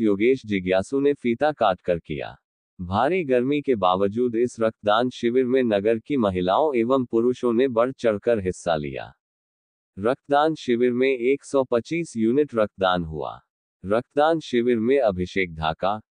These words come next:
डॉक्टर दिनेश वर्मा, सोनिया कपूर, निशा गर्ग, नवनीत जैन, अर्जुन शर्मा, ईशांत भाटिया, तरुण भोला, पंकज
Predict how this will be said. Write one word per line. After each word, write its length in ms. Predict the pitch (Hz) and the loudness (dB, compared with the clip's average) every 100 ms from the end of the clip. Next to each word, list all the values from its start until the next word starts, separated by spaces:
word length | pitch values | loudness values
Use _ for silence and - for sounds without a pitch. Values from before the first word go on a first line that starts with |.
| 95 | -2
डॉक्टर 440 | 107 131 - 156 | 0 0 0 0
दिनेश 420 | 113 104 107 104 82 | 0 0 0 -2 -4
वर्मा, 460 | 80 76 76 98 - _ | -2 -2 -4 -6 -10 _
सोनिया 420 | - 123 139 151 | -8 -2 2 2
कपूर, 560 | 135 98 92 85 87 104 _ _ | 0 -2 -4 -4 -6 -8 _ _
निशा 360 | 98 104 - 101 | -2 -2 0 -2
गर्ग, 340 | 80 78 101 110 _ _ - | 2 0 0 -6 _ _ -2
नवनीत 420 | 92 90 98 98 | 0 0 0 -2
जैन, 460 | 85 85 90 127 139 _ _ | -2 -2 0 -2 -6 _ _
अर्जुन 380 | 98 98 104 107 | -2 0 0 -2
शर्मा, 540 | 101 87 80 78 104 143 _ _ | -2 -2 -2 -2 -4 -6 _ _
ईशांत 480 | 104 107 - 123 123 | -6 -4 -2 0 0
भाटिया, 540 | 98 87 85 80 80 107 - _ - | -4 -4 -4 -4 -4 -6 -12 _ -2
तरुण 320 | 101 110 110 | 2 2 0
भोला, 460 | 87 82 82 92 123 _ _ | 0 -2 0 -2 -4 _ _
पंकज 420 | 104 104 110 107 | -2 0 0 -2